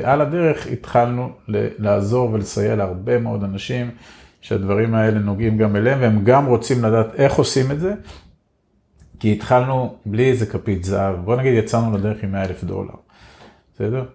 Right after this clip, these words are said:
וצריך בשביל הדבר הזה הרבה יותר כסף, אה,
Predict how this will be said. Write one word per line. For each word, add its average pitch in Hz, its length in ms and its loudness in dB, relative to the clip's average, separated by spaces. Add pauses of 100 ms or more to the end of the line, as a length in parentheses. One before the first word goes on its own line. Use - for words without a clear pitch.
וצריך 120 520 4
בשביל 117 260 0
הדבר 104 320 0
הזה 101 160 -2
הרבה 98 200 -2
יותר 101 220 -2
כסף, 165 540 -4 (580)
אה, 113 60 -4